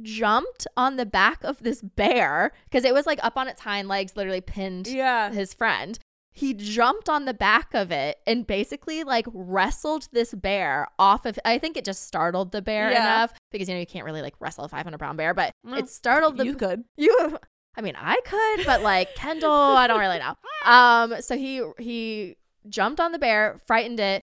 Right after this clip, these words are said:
Speaker 1: wrestled it off of the friend. The friend ended up rolling away and then ended up, like, getting out of the way. And then that's when the bear turned and started attacking Kendall instead.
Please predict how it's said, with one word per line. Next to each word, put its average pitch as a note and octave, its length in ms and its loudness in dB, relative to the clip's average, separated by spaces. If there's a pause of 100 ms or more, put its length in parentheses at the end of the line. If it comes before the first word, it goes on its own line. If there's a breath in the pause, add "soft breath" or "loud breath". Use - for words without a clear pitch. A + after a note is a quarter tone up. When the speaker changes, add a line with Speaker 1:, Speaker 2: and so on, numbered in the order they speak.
(100)
Speaker 1:
wrestled A#3 440 0
it D4+ 100 -4
off B3 200 2
of A#3 80 -16
the G#3+ 80 -6
friend. F3 500 -4
The G#3 120 2
friend B3+ 400 0
ended A#3+ 240 -2
up G#3+ 160 2
rolling A#3 760 0
away F#3+ 720 0
and F#3+ 120 -6
then G3 100 -8
ended G3 260 -10
up, F#3+ 220 -2
like, F3+ 240 -4 (500)
getting G#3 360 -4
out C4 240 2
of B3+ 140 -4
the G3+ 100 -6
way. F#3 260 0
And F#3 240 -8
then G3 120 -8
that's F#3+ 200 -4
when A3 80 -8
the G3 80 -8
bear F3+ 240 -4
turned F#3 560 -6
and F#3 160 -10
started F#3 240 -2
attacking D#3+ 440 -6
Kendall G3 360 -6
instead. G3 640 2